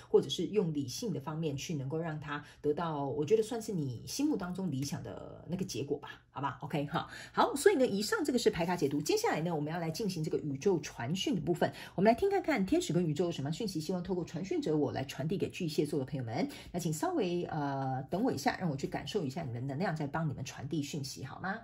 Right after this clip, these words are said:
啊，OK。顺便偷喝一口水。<laughs> 好的。<clears throat> 好，亲爱的巨蟹座的朋友们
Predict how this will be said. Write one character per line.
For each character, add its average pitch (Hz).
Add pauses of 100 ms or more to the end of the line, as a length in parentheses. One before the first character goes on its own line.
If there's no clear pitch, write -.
啊， -
OK。 277 (1120)
顺 226
便 220
偷 202
喝 196
一 190
口 143
水。 -
<laughs> - (3500)
好 -
的。 202 (140)
<clears throat> -
好， - (800)
亲 349
爱 349
的 170
巨 190
蟹 185
座 165
的 139
朋 143
友 143
们 156